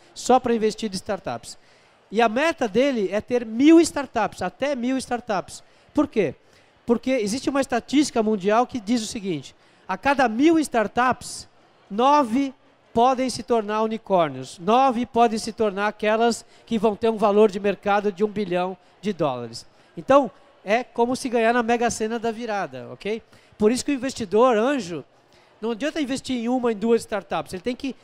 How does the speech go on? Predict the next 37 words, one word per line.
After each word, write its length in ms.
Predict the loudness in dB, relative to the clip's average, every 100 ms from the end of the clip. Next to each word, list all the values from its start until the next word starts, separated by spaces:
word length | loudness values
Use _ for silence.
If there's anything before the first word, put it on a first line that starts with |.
| _
crescer 400 | -4 -2 -2 -2
esse 180 | -2 -4
portfólio. 640 | -6 -6 -8 -10 -8 -8 -12 _ _ _ -4
E 180 | 0 2
o 40 |
mercado 500 | 2 2 0 0 0
tem 320 | -2 0 0
a 60 | -4
se-, 180 | -4 -6
dá 260 | -2 0
a 40 | 0
segurança 560 | -2 0 2 0 -2
necessária 680 | -6 -6 -6 -4 -2 -2 -6 -14 _ _ -4
pra 100 | -4
que 140 | -2
ele 220 | -2 -2 -4
aumente 560 | -4 0 0 0 -2
esse 140 | -6 -4
portfólio, 640 | -6 -6 0 2 2 0 -8 _
invista 520 | -6 -2 0 0 0 -2
mais, 520 | 0 -2 -2 -6 -14 _
sem 260 | -12 -8 -4
correr 340 | 2 4 4
risco 400 | 2 -2 -4 -10 -14 -8
pessoal, 720 | -8 -6 0 2 4 2 -4 _ -12
na 100 | -8
pessoa 320 | -4 -2 -2
física, 640 | -4 -4 -2 -2 -4 -8 -8 _ -16
no 80 | -8
patrimônio 680 | -8 -6 -8 -4 -2 0 -2
que 80 |
ele 100 | -2
construiu 540 | 0 -2 0 0 2 2
e 40 |
que 100 | -2
ele 120 | -6
tem. 280 | -6 -10 -12